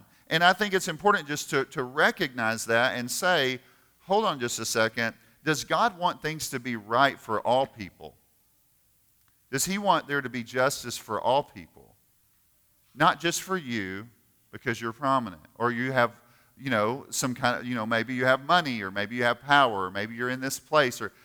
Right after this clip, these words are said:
maybe you have a certain position or maybe you have a certain education or whatever it might be." God really is interested in things being right for all people. And the real deal is, a Christian, you should too. You should want people to be treated fairly,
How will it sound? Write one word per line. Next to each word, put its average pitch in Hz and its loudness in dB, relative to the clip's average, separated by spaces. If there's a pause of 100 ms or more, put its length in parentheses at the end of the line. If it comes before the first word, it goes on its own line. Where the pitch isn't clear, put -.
(140)
maybe 143 0
you 156 2
have 151 4
a 160 -2
certain 160 -4
position 170 -4
or 104 -4
maybe 104 -4
you 127 -6
have 135 2 (320)
a 127 -10
certain 147 -2
education 160 0
or 117 0
whatever 175 4
it - -6
might 135 0
be." 135 -2 (360)
God 196 6 (120)
really 170 2
is 139 -2
interested 143 -4
in 131 -4
things 131 -6
being 113 -4
right 110 2
for 104 -6
all 104 -2
people. 92 -14 (920)
And 160 -2
the 180 -6
real 233 0
deal 160 8
is, 147 6
a 131 0
Christian, 185 -4
you 165 -8
should 190 -4
too. 160 -8 (920)
You 165 -6
should 185 -4 (180)
want 139 2
people 147 -4
to 147 -8
be 127 -6
treated 131 -6
fairly, 160 -6